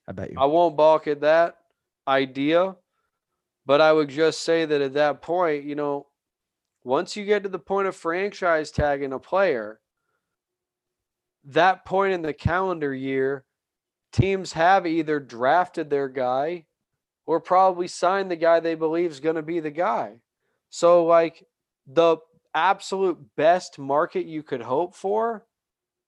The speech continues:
Speaker 2: if you were looking to trade your quarterback, is not gonna take place by the time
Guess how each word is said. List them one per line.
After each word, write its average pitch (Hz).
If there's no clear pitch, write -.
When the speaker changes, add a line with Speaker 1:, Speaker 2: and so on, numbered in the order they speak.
Speaker 2:
if 220
you 220
were 202
looking 180
to 151
trade 175
your 139
quarterback, 147
is 120
not 180
gonna 202
take 180
place 185
by 143
the 135
time 156